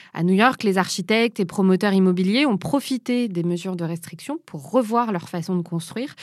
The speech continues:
Selon le quotidien américain The New York Post, des astuces inspirées par la covid incluent des escaliers et des sanitaires plus larges, de nombreuses terrasses extérieures. Et les architectes ont su, je cite, «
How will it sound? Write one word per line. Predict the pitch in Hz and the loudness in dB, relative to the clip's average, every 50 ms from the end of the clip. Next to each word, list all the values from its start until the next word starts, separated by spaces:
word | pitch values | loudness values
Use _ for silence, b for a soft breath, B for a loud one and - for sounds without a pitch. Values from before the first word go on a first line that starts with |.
| B B B B B B B B | B B B B B B B B
Selon | - - 214 196 202 208 | 0 4 6 6 6 6
le | 196 180 | 6 4
quotidien | 165 208 196 - 214 196 185 208 208 202 | 4 2 0 0 0 -2 0 2 2 2
américain | 190 180 175 180 175 185 175 190 196 196 190 | 2 2 2 2 2 0 0 0 0 0 2
The | 190 | 2
New | 180 180 180 | 2 2 2
York | 180 175 170 170 _ - | 2 0 -2 -4 _ -2
Post, | 247 262 285 269 - - - - - - | 0 2 2 0 -2 -6 -12 -16 -12 -8
des | 165 180 254 254 226 | -4 -2 -2 0 2
astuces | 233 214 - - - 277 285 - | 0 0 0 -2 -6 -4 -2 0
inspirées | 233 208 - - 214 202 214 220 | -2 -2 -2 -2 0 0 0 2
par | - 214 190 | 2 0 2
la | 190 175 | 2 2
covid | 165 - 208 208 202 262 302 247 | 2 2 2 2 4 4 2 2
incluent | 247 196 175 - - 233 240 196 | 2 0 0 0 0 -2 0 2
des | 190 175 170 180 | 2 0 0 0
escaliers | 170 170 - 226 214 220 233 254 262 262 254 | -4 -2 0 0 2 2 2 2 2 2 2
et | 220 | 2
des | 175 175 | 0 0
sanitaires | 170 170 180 170 175 175 170 175 165 - - | -2 -2 -2 -2 -2 -2 -2 -4 -6 -8 -8
plus | - - - 196 | -8 -2 0 2
larges, | 208 240 269 285 285 254 - B B B B B B | 4 4 4 4 2 -2 -6 B B B B B B
de | 196 262 | 0 2
nombreuses | 269 262 240 226 208 214 240 226 - - | 4 4 4 4 4 4 2 2 0 -4
terrasses | - 208 185 190 190 185 - 190 | -4 -2 0 0 0 -2 -2 -6
extérieures. | 170 - - 180 156 165 170 190 214 262 269 - B B B B B B B | -6 -6 -4 -2 -2 0 0 2 2 0 0 -2 B B B B B B B
Et | - 165 | -2 2
les | 165 180 170 | 2 2 2
architectes | 175 156 135 - - - - 226 240 - - 190 | 0 -6 -8 -10 -14 -10 -8 -8 -8 -6 -6 -4
ont | 175 170 | -4 -4
su, | 165 - - 240 240 240 | -4 -6 -4 -4 -2 -2
je | 202 180 170 | 0 0 -2
cite, « | 170 - - 277 294 294 - - | -2 -2 -2 -4 -4 -4 -6 -12